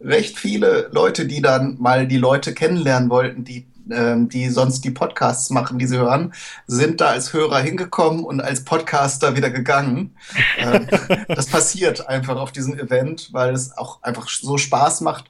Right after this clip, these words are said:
Speaker 1: und alle auch bereitwillig, ähm, Auskunft geben, wie das funktioniert. Es gibt auch Workshops, also sowohl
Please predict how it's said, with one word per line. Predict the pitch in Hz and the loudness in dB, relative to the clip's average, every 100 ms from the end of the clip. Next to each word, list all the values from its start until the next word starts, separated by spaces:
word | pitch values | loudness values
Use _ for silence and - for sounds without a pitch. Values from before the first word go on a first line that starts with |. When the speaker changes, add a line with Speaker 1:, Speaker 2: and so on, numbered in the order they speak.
| - - - | -18 -14 -4
Speaker 1:
und | 131 | 0
alle | 131 147 - | 2 2 2
auch | - - | -2 -6
bereitwillig, | - 120 127 160 151 147 147 139 - _ | -6 -2 0 0 -2 -2 -2 -4 -10 _
ähm, | 139 131 131 123 127 | 0 4 4 2 0
Auskunft | 131 143 - 151 143 - | 0 0 2 0 -2 -4
geben, | 139 139 135 | -2 2 2
wie | 135 | 2
das | 139 139 | 0 -4
funktioniert. | - 135 - 139 135 165 165 - - - | -4 -4 -2 0 2 4 2 0 -12 -10
Es | - | -6
gibt | 131 | -2
auch | - 240 | -2 0
Workshops, | 120 139 170 - 156 151 - - | 2 2 2 0 0 0 -4 -4
also | 135 127 | -2 0
sowohl | 123 123 127 170 185 185 | 0 -2 -2 2 4 2